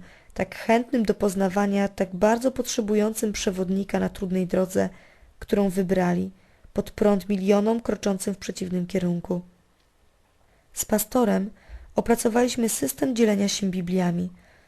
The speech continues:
studia w grupach i czytanie indywidualne, odpowiednia liczba godzin danego dnia dla każdej osoby. Tego samego wieczoru zrodziło się we mnie postanowienie,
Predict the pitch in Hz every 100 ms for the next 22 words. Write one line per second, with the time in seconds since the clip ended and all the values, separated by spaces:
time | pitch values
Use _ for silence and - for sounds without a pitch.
0 | - - 285 254 240 190 196 208 220 214
1 | 214 208 - 202 196 196 - 208 190 185
2 | 180 190 185 180 175 180 - - _ _
3 | _ - 208 - 202 196 208 208 202 202
4 | 185 202 208 214 233 196 208 220 220 277
5 | 196 190 190 190 190 202 180 190 180 -
6 | 185 170 180 - - _ _ _ - -
7 | 196 214 220 247 294 240 233 - 220 190
8 | 185 - _ _ _ 208 190 208 220 220
9 | - 214 214 208 208 208 208 - 190 190
10 | 196 208 180